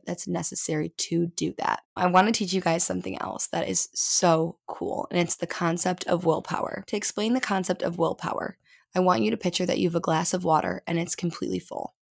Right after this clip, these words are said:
Every single day when you wake up, you wake up with a replenished glass of willpower, filled all the way to the top. As you go through your day, you slowly deplete that willpower storage that you have.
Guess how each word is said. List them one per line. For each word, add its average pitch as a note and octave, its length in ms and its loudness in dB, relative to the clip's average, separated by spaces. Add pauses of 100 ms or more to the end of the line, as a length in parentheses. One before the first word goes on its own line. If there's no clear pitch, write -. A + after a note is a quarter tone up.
(120)
Every A3 240 4
single G#3+ 320 2
day F3 200 6
when E3+ 180 4
you E3+ 140 4
wake F#3+ 220 2
up, - 280 -4 (360)
you G#3+ 140 2
wake G3 220 0
up F#3 160 2
with F3+ 120 -6
a E3 80 0
replenished F3 880 0
glass D#3+ 540 0
of E3 200 -2
willpower, - 580 -6 (300)
filled A#3 220 4
all F3+ 200 8
the F#3 80 -2
way F3 80 6
to E3+ 60 4
the E3 100 -2
top. - 280 -6 (600)
As G#3 240 4
you A#3+ 80 0
go G#3+ 220 2
through G3 240 -2
your F#3 160 2
day, E3+ 360 -2 (320)
you G3+ 200 4
slowly A3 500 4
deplete - 600 -2 (120)
that - 300 0
willpower F3 480 0
storage D#3+ 460 0
that - 120 -2
you - 140 -4
have. - 400 -6